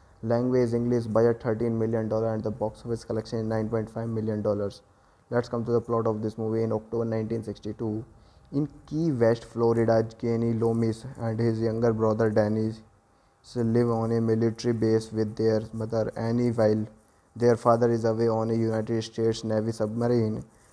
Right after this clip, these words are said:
At a local movie theater one afternoon, Guinea and Dennis see a promo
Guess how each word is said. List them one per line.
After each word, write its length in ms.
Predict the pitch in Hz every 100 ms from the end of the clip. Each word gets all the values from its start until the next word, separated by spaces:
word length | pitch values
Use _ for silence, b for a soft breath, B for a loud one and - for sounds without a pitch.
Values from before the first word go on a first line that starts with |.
| B
At 160 | - 113
a 60 | 117
local 380 | 110 117 117
movie 340 | 123 113 113 117
theater 340 | 120 110 117
one 180 | 113 113
afternoon, 540 | 110 110 117 113 113
Guinea 380 | 113 117 113 117
and 240 | 113 113 110
Dennis 360 | 113 113 110
see 240 | - 113 113
a 60 |
promo 520 | 110 - 110 110 110